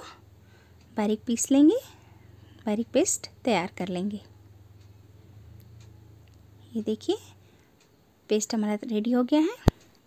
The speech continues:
अब हम तीन चार टमाटर को कट करके टोमेटो प्यूरी तैयार कर लेंगे। अब एक पैन गरम करेंगे, उसमें दो बड़े चम्मच तेल डालेंगे, एक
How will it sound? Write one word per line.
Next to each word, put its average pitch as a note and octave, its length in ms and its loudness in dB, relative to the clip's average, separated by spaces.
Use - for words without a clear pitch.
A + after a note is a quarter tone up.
अब A3+ 140 0
हम F4 120 4
तीन B3+ 160 6
चार D4+ 160 2
टमाटर A#3+ 340 0
को D#4+ 140 0
कट B3+ 220 -2
करके A#3 360 -2
टोमेटो A#3+ 300 2
प्यूरी A3 280 0
तैयार A3 300 2
कर C#4 100 -2
लेंगे। F#4 260 2
अब G#3+ 120 2
एक A#3 160 4
पैन A3+ 180 2
गरम B3 240 2
करेंगे, D4 380 6
उसमें D4 380 2
दो E4+ 120 2
बड़े D#4 200 4
चम्मच A#3+ 280 0
तेल A3 220 0
डालेंगे, C4 420 2
एक D4+ 160 4